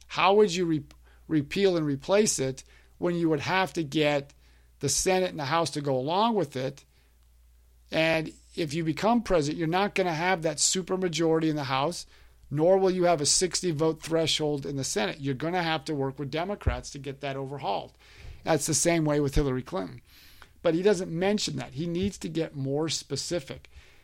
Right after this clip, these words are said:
And 'cause small businesses are reeling. Now, in two thousand fourteen of May, well, May of two thousand fourteen,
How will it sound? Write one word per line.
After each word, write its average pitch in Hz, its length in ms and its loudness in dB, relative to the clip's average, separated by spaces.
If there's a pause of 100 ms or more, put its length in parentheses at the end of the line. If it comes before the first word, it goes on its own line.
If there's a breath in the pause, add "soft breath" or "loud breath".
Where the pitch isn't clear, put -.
(160 soft breath)
And 139 300 -4
'cause 156 200 -2
small 185 380 2
businesses 165 640 -2
are 127 100 0
reeling. 139 440 0
Now, 135 340 -2 (500 soft breath)
in 143 160 -2
two 208 200 0
thousand 185 460 4
fourteen 170 560 -2
of 127 100 -2
May, 143 480 0
well, 147 340 -4
May 160 240 2
of 139 120 0
two 160 120 -2
thousand 143 440 0
fourteen, 127 640 -4